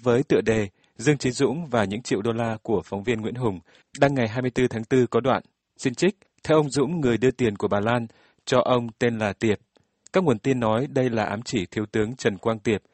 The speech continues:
trợ lý Bộ trưởng Bộ Công an Trần Đại Quang." Báo Công an Nhân dân dẫn lời ông Hoàng Công Tư, người đứng đầu Cơ quan An ninh Điều tra Bộ Công an,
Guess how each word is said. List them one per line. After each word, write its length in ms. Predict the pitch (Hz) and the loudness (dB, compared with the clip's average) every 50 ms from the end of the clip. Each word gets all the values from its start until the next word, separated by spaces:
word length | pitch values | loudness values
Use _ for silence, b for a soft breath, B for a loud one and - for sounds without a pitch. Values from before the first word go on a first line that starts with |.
| _ _ _ - | _ _ _ 0
trợ 140 | - 127 | 2 2
lý 320 | 117 113 113 110 113 131 165 - _ _ - | 2 2 0 0 0 -2 -4 -8 _ _ -2
Bộ 160 | 131 120 113 | 0 0 0
trưởng 300 | - - 127 110 95 82 - _ | 0 0 0 0 0 0 -6 _
Bộ 160 | - 113 107 - | -2 -2 0 0
Công 200 | - 120 117 110 | 0 -2 0 0
an 240 | 117 117 110 107 107 - | 0 0 -2 -4 -4 -2
Trần 200 | - 113 101 90 | -2 0 0 0
Đại 160 | 92 92 - - | -2 -4 -4 -2
Quang." 260 | - 110 104 104 92 90 _ _ _ _ _ _ _ _ _ _ _ _ _ _ _ - | -2 0 0 -2 -4 -8 _ _ _ _ _ _ _ _ _ _ _ _ _ _ _ 0
Báo 200 | - 120 156 156 | 2 2 4 4
Công 160 | - 165 156 | 2 0 0
an 100 | 151 147 | 0 0
Nhân 120 | 147 139 | -2 -2
dân 220 | 131 151 139 139 127 | 0 0 0 0 0
dẫn 180 | 113 - - | -2 -2 -2
lời 180 | 147 131 113 - | 0 0 0 0
ông 160 | - 120 117 | 0 -2 -4
Hoàng 240 | 104 113 110 98 95 | -4 -4 -4 -4 -2
Công 200 | - 120 113 110 | 0 -2 -2 0
Tư, 280 | - - 127 123 120 107 b b b b b b | 2 4 4 4 4 2 b b b b b b
người 180 | 131 131 123 | -2 0 2
đứng 140 | 117 139 147 | 2 2 2
đầu 180 | 156 147 120 107 | 2 2 2 2
Cơ 120 | - 135 | 2 0
quan 180 | - - 139 131 | 0 2 2 0
An 80 | 131 | 0
ninh 180 | 131 127 127 120 | -2 -4 -4 -2
Điều 160 | 113 110 98 | 0 0 0
tra 240 | - - - 117 113 | 0 0 -2 -2 0
Bộ 140 | 107 110 - | 0 -2 -2
Công 180 | - 113 110 | -2 -2 0
an, 180 | 113 113 113 110 | 0 0 -2 -2